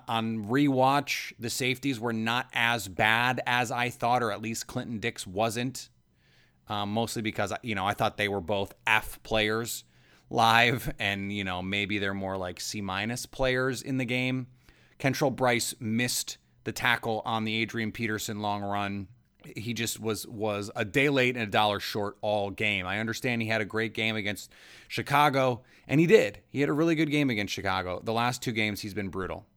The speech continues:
and he needs to get better. Mike McCarthy reiterated his support for Kentrell, and, you know, that's, that's McCarthy's right. He has been right about some players in the past and sticking with them. He has not been right about all of them.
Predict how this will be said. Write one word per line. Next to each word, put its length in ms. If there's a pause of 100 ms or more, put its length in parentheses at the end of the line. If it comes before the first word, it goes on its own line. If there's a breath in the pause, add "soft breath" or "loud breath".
(300)
and 260
he 80
needs 180
to 80
get 140
better. 240
Mike 220
McCarthy 480
reiterated 680
his 160
support 480
for 160
Kentrell, 640 (640 loud breath)
and, 720
you 80
know, 60
that's, 640 (680)
that's 340
McCarthy's 600
right. 400 (140)
He 200
has 120
been 280
right 220
about 260
some 200
players 400
in 80
the 80
past 380
and 100
sticking 360
with 160
them. 200
He 140
has 120
not 320
been 280
right 200
about 360 (340)
all 180
of 100
them. 260